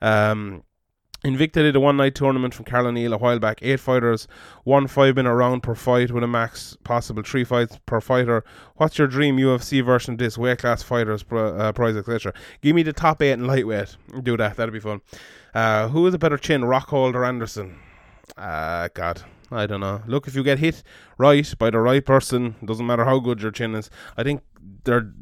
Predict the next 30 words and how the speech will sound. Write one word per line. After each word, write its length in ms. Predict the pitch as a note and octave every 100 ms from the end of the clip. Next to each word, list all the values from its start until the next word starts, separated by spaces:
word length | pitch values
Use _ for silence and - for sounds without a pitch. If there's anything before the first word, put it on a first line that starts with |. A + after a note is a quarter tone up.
| F2+
the, 160 | A#2
maybe 240 | A#2 B2 A#2+
the 120 | A#2
defense 400 | B2 B2+ C3 A2+
is 120 | G#2+
more 220 | A#2+ A#2+
important 600 | A2+ G#2+ A#2+ A2+ G2+ G#2+ - - - -
or 60 | A#2
more 160 | B2 A#2+
of 80 |
an 80 | A#2+
issue 320 | A#2+ - A#2+
than, 400 | G2+ G#2 G#2 E2 -
than 160 | G#2+ A2
the 60 |
actual 260 | G#2+ - A2
chin 220 | - G#2+
itself. 360 | G#2 A2+ G2 G2+
Although, 320 | A2+ A#2+ - - - - - - - - _ _ _
yeah, 220 | A#2+ A2+ A#2+ - -
I'll 100 | C3
go 120 | B2+
Rockhold 500 | B2 B2 - A2+ G2+
has, 160 | G#2+ G2
has 340 | F#2 G#2 G2
a, 200 | G2 F#2+
a 100 | F#2+
worse 220 | G#2 F#2+
chin. 240 | - G2 - - - A#2
Um, 480 | A#2 A#2 A#2 A#2